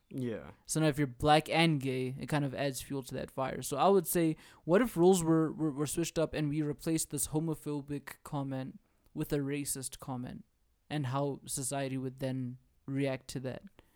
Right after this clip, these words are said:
Speaker 2: N-, do you know what I mean? Like,
Speaker 1: Yeah.
Speaker 2: okay, let me, let me put it like this. Let's say, um, this, this, this boy who made the homophobic statement said, uh, let's see, he was a white boy,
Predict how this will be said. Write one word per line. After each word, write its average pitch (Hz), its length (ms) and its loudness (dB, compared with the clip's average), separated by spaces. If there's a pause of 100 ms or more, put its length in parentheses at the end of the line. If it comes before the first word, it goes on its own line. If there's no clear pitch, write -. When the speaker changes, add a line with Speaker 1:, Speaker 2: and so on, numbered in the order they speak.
(840)
Speaker 2:
N-, 160 240 -2
do 170 100 0
you 185 60 6
know 190 60 6
what 202 100 6
I 196 80 4
mean? 165 340 2 (240)
Like, 113 380 4
Speaker 1:
Yeah. 165 60 -2
Speaker 2:
okay, 180 300 2
let 165 160 -4
me, 208 140 -4
let 180 100 -8
me 196 80 -2
put 180 160 -10
it 160 80 -12
like 143 200 -10
this. 139 280 -10
Let's 180 220 -8
say, 170 380 4 (1300)
um, 151 560 0 (800)
this, 160 500 2
this, 160 340 -2
this 156 220 -8
boy 143 560 -2
who 151 80 -2
made 147 220 -2
the 143 140 -4
homophobic 143 600 -6
statement 147 500 -10
said, 147 340 -6 (1700)
uh, - 40 -12 (140)
let's 156 160 -8
see, 156 200 -2
he 147 60 0
was 135 120 -2
a 139 40 -2
white 143 260 -2
boy, 139 340 -4